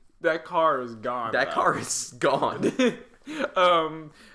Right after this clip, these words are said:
Speaker 1: the, uh, the other thing was also, um, I was trying to figure out what, I didn't look it up. I didn't do my research. Um, but I wanted to figure out what, um, also, I'm gonna, after this, I'm gonna get into, like, the flaws I had with the movie, 'cause I think we gotta talk about that.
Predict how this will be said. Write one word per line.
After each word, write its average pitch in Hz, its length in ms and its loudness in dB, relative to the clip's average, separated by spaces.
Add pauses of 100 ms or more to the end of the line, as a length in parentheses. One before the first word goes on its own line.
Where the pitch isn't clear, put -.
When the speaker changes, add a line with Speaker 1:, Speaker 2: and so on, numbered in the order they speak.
(240)
Speaker 1:
the, 170 500 -6
uh, 151 260 2
the 151 180 -6
other 170 160 -6
thing 170 160 -14
was 151 160 -12
also, 135 580 -4
um, 113 640 -8 (840)
I 190 60 2
was 202 120 2
trying 226 120 -4
to 233 60 -8
figure 240 200 -6
out 156 140 -4
what, 143 260 -4
I 160 60 -2
didn't 180 220 -8
look 151 160 -8
it 110 80 -8
up. 92 160 -6
I 120 80 -8
didn't 120 140 -12
do 123 80 -12
my 101 80 -12
research. - 460 -18 (520)
Um, 131 460 -4 (120)
but 147 400 -4
I 147 60 -2
wanted 151 320 -6
to 214 80 -8
figure 135 400 -8
out 110 280 -6 (140)
what, 117 600 -8 (520)
um, 107 800 -10 (120)
also, 185 240 -4
I'm 160 180 0
gonna, 170 220 -4
after 151 380 -6
this, 127 220 -8
I'm 120 100 -12
gonna 117 160 -10
get 113 120 -10
into, 110 160 -16
like, 104 180 -10
the 113 80 -14
flaws 107 420 -8
I 101 80 -12
had 98 160 -14
with 98 80 -16
the 98 60 -16
movie, 95 280 -18
'cause - 140 -20
I 95 60 -20
think - 160 -20
we - 60 -20
gotta - 160 -20
talk 95 200 -20
about 82 220 -20
that. 87 300 -14